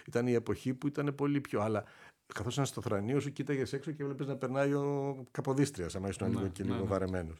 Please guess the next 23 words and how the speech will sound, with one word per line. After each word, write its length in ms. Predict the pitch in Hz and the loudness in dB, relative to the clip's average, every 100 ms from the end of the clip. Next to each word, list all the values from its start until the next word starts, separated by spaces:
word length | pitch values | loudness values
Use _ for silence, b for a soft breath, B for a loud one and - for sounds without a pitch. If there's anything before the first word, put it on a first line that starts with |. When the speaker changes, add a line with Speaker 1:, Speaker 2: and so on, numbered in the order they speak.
| B | B
Speaker 2:
Ναι. 80 | 113 113 104 | -6 -6 -6
Speaker 1:
Λοιπόν, 440 | - 104 104 98 90 | -4 -2 0 -2 -2
και 100 | 110 | -4
αυτό 220 | 98 151 143 | -2 -4 -6
είναι 240 | - 95 95 | -8 -4 -4
κέρδο, 380 | - 113 92 95 | 0 0 2 -2
να 100 | 92 | 0
μεγαλώσεις 380 | 92 98 117 | 0 0 0
σε 60 | - | -2
αυτή 120 | 113 - | -4 -2
την 80 | 92 | 0
πόλη, 220 | 101 113 | 2 4
είναι 140 | 117 | 2
και, 180 | 107 107 | 0 -2
αλλά, 140 | 104 98 | -2 -2
αλλά 200 | 98 95 | -4 -4
όλα 180 | 127 139 | -4 -4
αυτά 220 | - 139 | -4 -2
αναδρομικά, 880 | 139 127 110 104 101 98 - 120 101 | 0 2 2 2 2 0 -2 -4 -4
εκ 200 | - - | -6 -6
των 180 | - 90 | -6 -4
υστέρων, 580 | 85 - 127 101 85 80 | -4 0 2 2 -2 -12
δηλαδή. 200 | 80 | -14